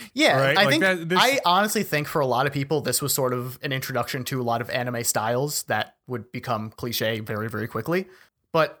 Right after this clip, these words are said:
Speaker 1: as far as Nickelodeon goes, I don't know what anime anything was on Nickelodeon before this.
Speaker 2: They didn't do, they didn't do the thing they did in,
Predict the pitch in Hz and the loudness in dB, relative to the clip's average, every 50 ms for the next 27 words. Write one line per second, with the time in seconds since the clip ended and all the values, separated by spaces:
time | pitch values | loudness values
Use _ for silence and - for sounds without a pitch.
0 | - - 170 180 190 185 240 254 247 202 202 208 208 160 139 139 175 175 135 120 | -4 0 2 2 4 6 4 4 6 4 4 2 2 2 4 4 4 4 2 2
1 | 113 117 117 113 123 151 185 180 147 131 - - 113 131 143 139 127 123 117 117 | 2 2 2 2 2 2 2 2 2 2 0 0 0 0 0 0 0 0 0 0
2 | 117 113 117 - _ _ _ _ _ _ _ _ - 127 131 147 156 156 147 139 | -2 -2 -4 -8 _ _ _ _ _ _ _ _ -6 -2 0 2 2 2 0 0
3 | - - 143 135 131 131 131 131 131 127 123 127 - 139 127 123 127 123 117 107 | 0 0 0 0 0 0 0 0 0 0 0 -2 -2 0 0 0 2 0 -2 -4
4 | 107 - - 120 131 107 104 113 - - - - - _ _ _ _ _ _ _ | -4 -2 -2 -2 -2 -2 -4 -4 -4 -4 -4 -6 -8 _ _ _ _ _ _ _
5 | _ - 156 156 160 160 156 156 151 127 131 131 127 _ _ _ _ _ - 160 | _ -4 -2 0 0 0 0 -2 -4 -6 -12 -20 -20 _ _ _ _ _ -6 -4
6 | 156 165 175 175 170 - _ _ _ _ _ - 139 117 - 160 165 165 165 160 | -2 -2 -2 -4 -6 -10 _ _ _ _ _ -12 -12 -6 -2 0 0 2 2 0
7 | 156 151 151 147 147 143 139 131 107 131 143 151 151 170 175 180 185 196 190 160 | 0 0 0 0 -2 -2 -4 -6 -8 -6 -4 -2 -2 0 2 2 2 0 0 0
8 | 170 175 175 170 160 139 - 170 165 160 156 147 139 135 156 156 156 151 143 135 | 0 0 0 0 0 -2 -2 -2 0 0 0 -2 0 0 2 2 2 2 0 -2
9 | 131 127 - _ - 143 139 139 - | -6 -8 -10 _ -6 -6 -6 -6 -6